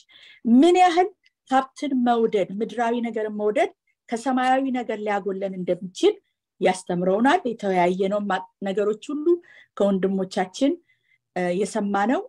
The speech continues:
እነኚህን ነው። በመጨረሻ ለተመልካቾቻችን፣ ለአድማጮቻችን፣ እ፣ ይህንን ፕሮግራም ለሚከታተሉ፣ እ፣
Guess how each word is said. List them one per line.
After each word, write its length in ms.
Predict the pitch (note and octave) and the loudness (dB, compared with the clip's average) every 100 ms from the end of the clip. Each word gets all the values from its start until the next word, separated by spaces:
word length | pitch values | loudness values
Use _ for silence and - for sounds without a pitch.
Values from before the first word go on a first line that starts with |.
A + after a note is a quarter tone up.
| - | -6
እነኚህን 500 | G#3+ G#3+ G3 F#3+ F3 | -6 -4 -6 -6 -6
ነው። 160 | - - _ _ _ _ - | -8 -14 _ _ _ _ -2
በመጨረሻ 680 | C4 F#4+ G#4 F#4 D#4 C#4 C4+ B3 | 2 2 2 2 2 0 2 0
ለተመልካቾቻችን፣ 1200 | A3+ A3+ B3+ A#3 A#3 A3 G#3 G#3+ - F#3 F#3 - G3 | 0 -2 -2 -2 -4 -8 -10 -12 -4 -6 -4 -4 -2
ለአድማጮቻችን፣ 1120 | F#3 F3+ F#3 G3+ G#3 G#3 - F#3+ F3+ - F#3+ F#3 - _ _ _ _ - | 2 2 2 2 0 -4 -4 -4 -4 -4 -4 -4 -10 _ _ _ _ -4
እ፣ 80 | F#3+ F#3 F#3+ - | -2 0 -2 -2
ይህንን 320 | G#3 A3+ G#3+ A3 | 2 2 0 0
ፕሮግራም 420 | G#3 G3 G#3 G#3 | 0 2 2 2
ለሚከታተሉ፣ 960 | G#3+ A3+ F#4+ - - A#3 F#3+ - F3+ G#3 G4+ _ _ _ _ _ _ _ | 0 0 -2 -4 -6 -6 -8 -6 -4 -2 -4 _ _ _ _ _ _ _
እ፣ 80 | - | -4